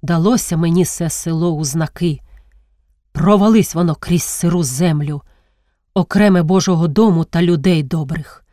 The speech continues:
Піду шукати десь кращого місця". "Хоч кращого, а хоч гіршого, аби іншого, не то сама собі, не то Христі", — одказала глухо Одарка.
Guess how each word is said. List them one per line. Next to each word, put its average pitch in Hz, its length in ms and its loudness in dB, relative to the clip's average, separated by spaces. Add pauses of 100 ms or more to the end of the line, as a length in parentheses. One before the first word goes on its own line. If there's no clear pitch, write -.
(460)
Піду 208 280 4
шукати 185 540 -2
десь 151 340 -6
кращого 160 600 -2
місця". 156 520 -4 (560)
"Хоч - 280 -6
кращого, 175 1040 0
а 165 60 -4
хоч 175 280 -2
гіршого, 175 760 0
аби 175 260 0
іншого, 175 800 0 (380)
не 170 200 0
то 185 220 -2
сама 165 380 -2
собі, 185 580 0 (400)
не 165 200 2
то 156 220 -4
Христі", — 226 840 0
одказала 160 720 0
глухо 156 540 -4
Одарка. 135 760 -6